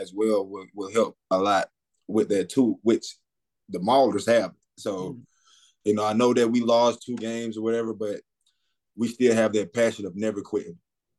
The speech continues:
Speaker 2: That's what's up, dog. Uh, not that bad for a dude that ain't, that lost two games in two years, twenty fifteen, twenty sixteen, then people wanna catch attitude about it.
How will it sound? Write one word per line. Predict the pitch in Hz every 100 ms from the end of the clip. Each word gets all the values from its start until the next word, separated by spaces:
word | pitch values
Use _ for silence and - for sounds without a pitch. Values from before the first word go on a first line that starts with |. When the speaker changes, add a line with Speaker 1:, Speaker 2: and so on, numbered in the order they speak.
| _ _ _ _ _ _ _ _ -
Speaker 2:
That's | 151 156
what's | -
up, | 185 135
dog. | 135 139 -
Uh, | 151 135
not | 151 160 151
that | 165 160
bad | 160
for | 156
a |
dude | 156 156
that | 156
ain't, | 147 -
that | 147
lost | 156 156 -
two | 185
games | 165 170 160 139
in | 127
two | - 165
years, | 156 185 151 139
twenty | 165 156
fifteen, | 156 151 - 151
twenty | 139 156 143
sixteen, | 170 170 - 151 143
then | 151
people | 156 143
wanna | 147 143
catch | 139 160 -
attitude | 151 165 - 151
about | 139 143 147
it. | 139